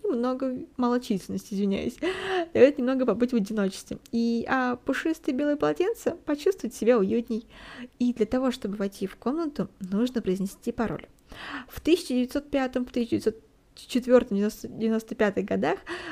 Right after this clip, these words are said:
он звучал как "сосновая свежесть". Изнутри ванна закрывается на задвижку. Это очень просторная комната,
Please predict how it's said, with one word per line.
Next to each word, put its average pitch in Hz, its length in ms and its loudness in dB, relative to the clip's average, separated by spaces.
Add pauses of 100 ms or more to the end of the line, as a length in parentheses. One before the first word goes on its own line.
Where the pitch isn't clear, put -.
(120)
он 294 140 0
звучал 311 240 0
как 220 280 0 (420)
"сосновая 202 580 2
свежесть". - 540 0 (560)
Изнутри 240 560 0
ванна 254 420 0
закрывается 202 720 -4
на 190 60 -2
задвижку. 190 560 -6 (460)
Это 330 280 0 (200)
очень 196 400 2
просторная 180 500 -6
комната, 220 720 0